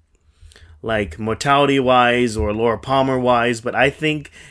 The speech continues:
it'll be a bittersweet ending for our dear Dale Cooper. That is what I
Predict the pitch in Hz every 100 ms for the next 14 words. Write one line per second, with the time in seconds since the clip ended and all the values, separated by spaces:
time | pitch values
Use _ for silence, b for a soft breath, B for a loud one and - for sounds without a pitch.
0 | B 127 117 120 123 127 120 95 151 151
1 | 143 - 139 131 120 120 110 113 101 113
2 | 110 101 117 117 113 107 107 - 110 104
3 | - 110 90 95 92 _ b b b _
4 | - 131 131 120 117 117 123 117 113 107